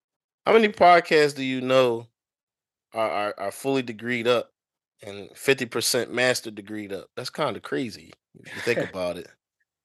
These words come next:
Speaker 1: That's
Speaker 2: Right.
Speaker 1: wow. This, this is, there's some real intelligence bouncing around here.
Speaker 2: I'm crying. <laughs>
Speaker 1: Some real intelligence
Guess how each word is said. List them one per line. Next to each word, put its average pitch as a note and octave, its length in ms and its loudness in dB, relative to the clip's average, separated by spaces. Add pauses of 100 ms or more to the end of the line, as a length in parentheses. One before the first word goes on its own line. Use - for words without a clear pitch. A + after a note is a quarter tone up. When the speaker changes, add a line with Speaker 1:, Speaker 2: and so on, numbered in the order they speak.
(120)
Speaker 1:
That's B2+ 300 2
Speaker 2:
Right. - 160 -14
Speaker 1:
wow. F#2+ 640 -4 (160)
This, - 160 -8
this C#3+ 200 -4
is, D3 140 -4
there's D#3 200 4
some G#2 260 0
real B2 320 6
intelligence G#2 640 -4
bouncing F#2 400 -12
around F2+ 260 -14
here. F#2 220 -14 (460)
Speaker 2:
I'm B2+ 80 -14 (160)
crying. A#2+ 500 -2 (680)
<laughs> - 640 -14
Speaker 1:
Some E2 300 -6
real A#2 400 2
intelligence G2 1040 -6